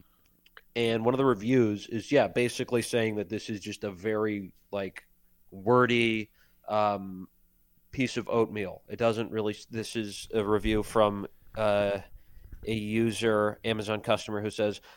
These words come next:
"I was really looking forward to reading this book, but I only made it past hundred pages." Um, this is, like, more like a no-,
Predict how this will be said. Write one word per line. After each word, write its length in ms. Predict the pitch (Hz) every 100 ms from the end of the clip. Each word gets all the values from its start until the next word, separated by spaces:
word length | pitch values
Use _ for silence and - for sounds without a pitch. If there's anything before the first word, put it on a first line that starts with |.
| -
"I 60 | 120
was 120 | 131
really 160 | 185 190
looking 220 | 180 165
forward 140 | 170
to 40 | 151
reading 200 | 151 143
this 120 | 135
book, 320 | - 165 - -
but 280 | 127 127 -
I 300 | 120 117 117
only 280 | 120 127 113
made 180 | 123 117
it 100 | 104
past 220 | 123 113
hundred 280 | 123 113 104
pages." 640 | 131 135 120 131 113 - - _ - - -
Um, 520 | 113 110 107 104 104
this 220 | 120 117 127
is, 160 | 107
like, 140 | 120 110
more 200 | 117 127
like 140 | 120
a 60 | 117
no-, 200 | 107